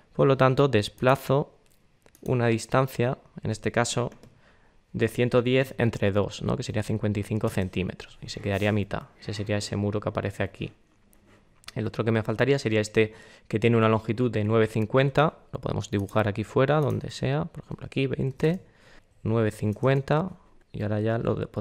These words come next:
desplazamos según el plano que tenemos de referencia, que es este de aquí. Nos está diciendo la documentación gráfica que este muro se encuentra a una altura de uno,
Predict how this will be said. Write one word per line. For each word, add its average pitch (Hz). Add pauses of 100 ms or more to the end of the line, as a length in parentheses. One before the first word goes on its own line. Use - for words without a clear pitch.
desplazamos 113 (560)
según 110
el 110
plano 107
que 107
tenemos 107
de 101
referencia, 98
que 110
es 101
este 101
de 101
aquí. 92 (260)
Nos 107
está 117
diciendo 131 (260)
la 110
documentación 117
gráfica 131
que 117
este 120
muro 127
se 120
encuentra 127 (460)
a 110
una 113
altura 123
de 117
uno, 135